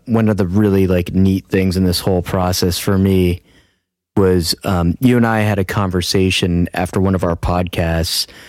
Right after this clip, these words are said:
um, really about, like, your direction toward the podcast and, and other aspects of music, uh, you know, how we, we focus a lot of our attention on the,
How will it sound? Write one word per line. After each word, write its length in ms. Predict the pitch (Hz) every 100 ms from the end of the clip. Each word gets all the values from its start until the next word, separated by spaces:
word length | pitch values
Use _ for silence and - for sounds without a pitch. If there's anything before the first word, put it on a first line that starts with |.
| _ _ _ _ _ _ _ _ _ _ _ _ _ _ _ -
um, 440 | 95 90 85 76 _ _ _ _ 113
really 340 | 113 190 143
about, 340 | 90 98 95 -
like, 220 | 98 90
your 120 | 110
direction 600 | 101 90 104 113 - 87
toward 380 | - - 160 196
the 80 | 107
podcast 920 | - 95 90 87 87 87 85 - - - - _ _ _ -
and, 580 | 104 95 92 90 87 85 -
and 120 | 101
other 260 | 98 143 113
aspects 440 | 92 85 92 85
of 120 | 82 78
music, 400 | 85 87 82 -
uh, 220 | 90 87 85 -
you 180 | 98
know, 120 | 92 85
how 160 | 95
we, 320 | 95 92 95 _ _ - _ _ _ _ _ _ -
we 100 | 113
focus 420 | - 139 120 104
a 40 |
lot 220 | 98 101
of 60 | 101
our 120 | 98
attention 420 | 90 - 101 98
on 160 | 92 87
the, 140 | 87